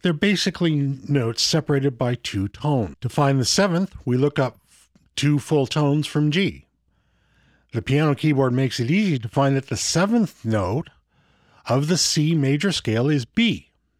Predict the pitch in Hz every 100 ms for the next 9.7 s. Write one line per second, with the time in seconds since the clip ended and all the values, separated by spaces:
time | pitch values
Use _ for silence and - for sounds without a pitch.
0 | _ _ _ _ _ _ _ _ _ _
1 | - 185 190 214 214 208 202 196 202 202
2 | 233 262 190 92 113 - 160 180 165 170
3 | 156 196 214 160 - 131 131 135 131 131
4 | 131 127 151 139 - 110 123 127 123 120
5 | 131 139 165 202 107 71 _ _ _ _
6 | _ _ _ _ _ _ _ _ _ _
7 | - 120 143 139 123 - 117 113 117 180
8 | 190 117 87 78 85 - - 131 139 156
9 | 117 131 143 113 123 120